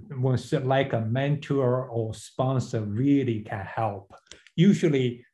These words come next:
those people are not in the direct reporting line. They can give you better sense of, uh,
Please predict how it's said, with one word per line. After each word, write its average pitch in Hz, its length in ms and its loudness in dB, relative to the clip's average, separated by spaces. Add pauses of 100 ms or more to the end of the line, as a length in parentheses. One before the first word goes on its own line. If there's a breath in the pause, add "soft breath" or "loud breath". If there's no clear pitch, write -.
(140)
those 175 340 2
people 156 400 0
are 120 200 -2
not 139 460 2
in 123 240 -2
the 113 80 -4
direct 117 520 -6
reporting 113 680 -4
line. 127 560 -2
They 143 200 0
can 127 300 -2
give 143 240 0
you 120 200 2
better 131 380 0
sense 135 540 -4
of, 110 380 -2
uh, 107 200 -4